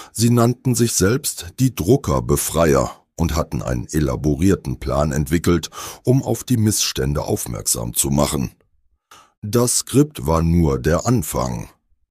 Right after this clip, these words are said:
Sie hatten auch kleine Raspberry Pis in einigen Druckern installiert, die als Backup-Systeme dienten,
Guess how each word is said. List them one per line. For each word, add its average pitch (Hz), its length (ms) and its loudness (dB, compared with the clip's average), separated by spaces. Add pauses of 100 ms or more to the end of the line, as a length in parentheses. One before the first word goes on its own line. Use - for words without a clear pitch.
(140)
Sie 117 200 4
hatten 147 260 0
auch 123 220 -2
kleine 107 400 0
Raspberry 95 640 0
Pis 65 480 -2
in 65 140 -6
einigen 69 520 -2
Druckern 76 400 2
installiert, 82 1000 2
die 113 140 4
als 92 300 -2
Backup-Systeme 90 960 -2
dienten, 80 580 0